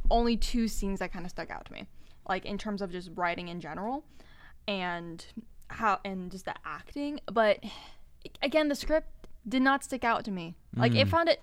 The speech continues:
Speaker 1: okay. I didn't find that there was much to do. There's just something about it that was just, the over-, I found the overall movie eh. Mickey Rourke, I
Speaker 2: Mm.
Speaker 1: think, for me personally, he did, he did it well.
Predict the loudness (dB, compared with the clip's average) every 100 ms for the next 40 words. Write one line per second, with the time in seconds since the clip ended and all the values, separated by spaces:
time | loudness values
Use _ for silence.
0 | 2 2 2 2 4 2 0 -2 -4 -2
1 | -4 -4 -8 -2 -2 -2 -4 -18 -6 0
2 | 2 2 -2 2 0 2 -2 -2 -4 -10
3 | -20 -20 -20 -20 -20 -20 -20 -20 -20 -20
4 | -20 4 4 4 4 6 6 4 0 -2
5 | -4 -10 -16 -20 -20 _ -20 -20 -20 _
6 | -20 4 6 6 4 6 4 2 4 4
7 | 4 0 -2 -4 2 2 2 -2 -8 0
8 | 4 6 8 8 6 4 -2 -6 0 2
9 | 2 0 -2 -4 -4 -6 -6 -8 -10 -12
10 | -14 -16 -16 -18 -16 -18 -18 -20 -20 -20
11 | -20 -14 0 2 2 4 6 8 8 6
12 | 2 4 4 2